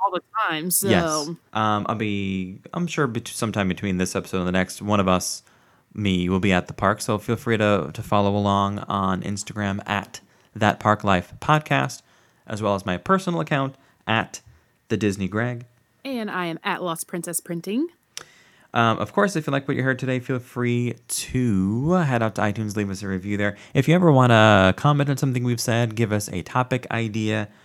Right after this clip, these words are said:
Speaker 2: you can do that, uh, via email. I don't know if I mentioned our email.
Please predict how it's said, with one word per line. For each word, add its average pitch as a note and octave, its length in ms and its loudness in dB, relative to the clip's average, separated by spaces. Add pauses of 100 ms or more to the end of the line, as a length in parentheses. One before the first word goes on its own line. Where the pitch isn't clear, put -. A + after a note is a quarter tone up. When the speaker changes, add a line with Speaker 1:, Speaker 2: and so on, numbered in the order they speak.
(120)
Speaker 2:
you A2 100 -2
can A2 160 0
do G#2 220 2
that, G2+ 320 2 (240)
uh, G#2 180 0
via F#2 260 0
email. A#2+ 540 4
I - 200 -8
don't G3 40 4
know A3+ 40 4
if A3+ 100 -2
I - 20 4
mentioned C#3 300 -2
our G2+ 100 -4
email. A2+ 300 0